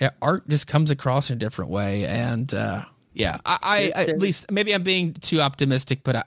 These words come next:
Speaker 1: I, I think that we get back to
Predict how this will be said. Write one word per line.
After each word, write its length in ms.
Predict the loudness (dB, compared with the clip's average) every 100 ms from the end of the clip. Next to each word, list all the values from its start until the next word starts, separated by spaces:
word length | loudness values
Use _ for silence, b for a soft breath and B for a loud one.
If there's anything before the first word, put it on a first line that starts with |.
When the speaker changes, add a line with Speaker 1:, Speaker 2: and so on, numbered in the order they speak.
| 0
Speaker 1:
I, 220 | 0 0
I 120 | 2 0
think 280 | 2 0
that 180 | 2 -2 _ b b
we 120 | -2 0
get 240 | 0 0
back 260 | -2 -2 -4
to 380 | -4 -2 -4